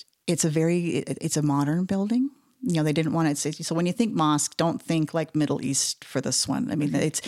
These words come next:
Speaker 1: it's got the minarets. It's got two minarets, which are the big towers on the outside where they do the traditional call to prayer. It's got three domes to it. It's white and black and gold. You know, this, it, this building is, is just shiny new in every way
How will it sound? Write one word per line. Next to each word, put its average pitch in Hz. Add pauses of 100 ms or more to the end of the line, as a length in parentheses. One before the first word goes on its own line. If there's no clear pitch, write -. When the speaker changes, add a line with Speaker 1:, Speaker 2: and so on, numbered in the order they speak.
(120)
Speaker 1:
it's 233
got 196
the 220
minarets. 175
It's 175
got 190
two 185
minarets, 170
which 165
are -
the 165
big 165
towers 165
on 151
the 156
outside 147
where 151
they 151
do 151
the 156
traditional 151
call 156
to 165
prayer. 143 (320)
It's 185
got 185
three 202
domes 156
to 151
it. 151
It's -
white 156
and 180
black 156
and 160
gold. 147 (420)
You 156
know, 147
this, 147
it, 151
this -
building 170
is, 151
is 160
just -
shiny 165
new 147
in 147
every 156
way 147